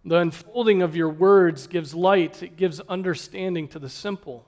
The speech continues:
Also, Psalm one nineteen, "Your word is a lamp to my feet and a light to my path." Right? That's what the word of God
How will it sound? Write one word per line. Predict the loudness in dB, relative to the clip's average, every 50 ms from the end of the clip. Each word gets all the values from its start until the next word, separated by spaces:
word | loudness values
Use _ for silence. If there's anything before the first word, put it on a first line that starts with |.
| _
Also, | -6 -4 -4 -4 -6 -8 -8 -10 -10
Psalm | -10 -10 -6 -6 -4 -4 -4 -4
one | -4 -2
nineteen, | -2 -2 -4 -4 -6 -6 -4 -2 -2 -2
"Your | -2 -4
word | -2 0 4 6 6 6 4
is | 4 0
a | -4
lamp | -4 -2 0 0 0 0 -2 -4 -10
to | -12 -8
my | -8 -8 -8
feet | -10 -12 -12 -10 -10 -10 -10 -12
and | -14 -12
a | -10
light | -4 -2 0 0 0 -2 -6
to | -12 -12
my | -10 -10 -10 -12
path." | -10 -6 -4 -2 -2 -2 -4 -8 -16 _ _ _ _ _ _ _ _ _ _ _ _ _ _ _ _ _ _ _ _ _ _ _ _ _ _ _ _ _
Right? | -18 -14 -8
That's | -6 -4 -4 -6 -6 -10
what | -14 -14 -12
the | -10
word | -8 -8 -8 -8
of | -8 -10
God | -6 -4 -4 -4 -4 -6